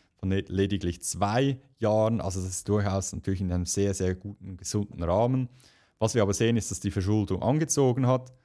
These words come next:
Das hat bestimmt auch mit den Übernahmen zu tun, die man getätigt hat, wo man, ähm, schlussendlich einfach Kredite aufnehmen musste, um dies zu finanzieren.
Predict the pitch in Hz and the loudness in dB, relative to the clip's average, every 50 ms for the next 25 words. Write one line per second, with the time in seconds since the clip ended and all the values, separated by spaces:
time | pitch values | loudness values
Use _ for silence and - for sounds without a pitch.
0 | _ _ - 98 - 101 98 - 95 - 110 104 95 95 92 98 95 - 95 82 | _ _ -12 -4 -4 -4 -4 -4 -6 -4 -4 -2 -2 -2 -2 -2 -2 -2 -4 -2
1 | - 135 127 135 123 120 113 120 123 120 - - 120 - - 120 117 117 107 117 | -2 -2 -2 0 2 2 2 2 2 -2 -4 -6 -12 -10 -8 -6 -4 -4 -4 -2
2 | 110 107 104 101 101 - - 104 101 98 101 104 - - - 101 95 95 - _ | -2 -4 -4 -4 -6 -6 -4 -4 -2 -2 -4 -8 -12 -6 -4 -4 -4 -4 -6 _
3 | _ _ _ _ - - - - - _ _ - 98 98 98 98 98 98 98 95 | _ _ _ _ -20 -20 -20 -20 -20 _ _ -6 0 0 2 4 4 2 2 0
4 | - - - 87 87 90 90 90 - - 92 95 92 92 87 85 92 82 87 87 | -2 -2 -2 0 0 0 0 -2 -4 -4 -2 -2 -2 -2 -2 -4 -4 -4 -4 -4
5 | 87 95 87 - - 92 92 120 123 123 113 107 104 - 113 101 98 101 104 104 | -4 -6 -10 -6 -6 -2 -2 -2 -2 0 0 0 0 0 0 -2 0 0 -2 -2
6 | 98 - - 104 95 98 98 92 - - 98 - 101 98 95 92 92 - 101 98 | -4 -6 -8 -8 -8 -8 -10 -10 -10 -12 -8 -4 -2 -2 -2 -2 -4 -2 -2 0
7 | 95 95 98 95 | 0 0 -2 -4